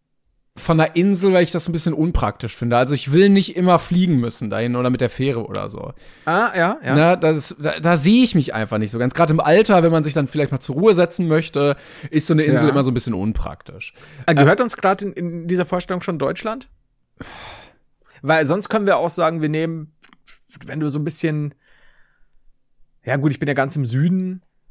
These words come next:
Speaker 1: Ja.
Speaker 2: Vielleicht hätte ich dann Bock, dass, dass, dass irgendwas in Richtung
Speaker 1: Ich meine, oh,
Speaker 2: Nordsee mir gehört, ne?
Speaker 1: ja, was haben wir denn hier oben? Gibt's da nicht Helgoland, sowas?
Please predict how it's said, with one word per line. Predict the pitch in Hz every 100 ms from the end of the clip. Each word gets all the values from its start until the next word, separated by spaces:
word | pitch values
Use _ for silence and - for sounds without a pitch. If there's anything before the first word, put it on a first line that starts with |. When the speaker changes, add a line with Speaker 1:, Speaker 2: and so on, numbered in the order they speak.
| _ _ -
Speaker 1:
Ja. | 104 104
Speaker 2:
Vielleicht | 104 120
hätte | 196
ich | 180
dann | 156
Bock, | 156 175
dass, | 175 151 -
dass, | - 143 - -
dass | 139 -
irgendwas | 165 170 151 151
in | 151
Richtung | 135 147 - 151 143 139 139 127 _ _ - - 139 -
Speaker 1:
Ich | 185
meine, | 247 247
oh, | 143
Speaker 2:
Nordsee | 196 240 - 139
mir | 110 101
gehört, | 101 90 -
ne? | - -
Speaker 1:
ja, | 156 208 247 240
was | 185 -
haben | 247
wir |
denn | 320 139
hier | 127
oben? | 113 110 120
Gibt's | 156 -
da | 170
nicht | 147
Helgoland, | 180 226 226 175 170 175
sowas? | 170 - 151 143 147 -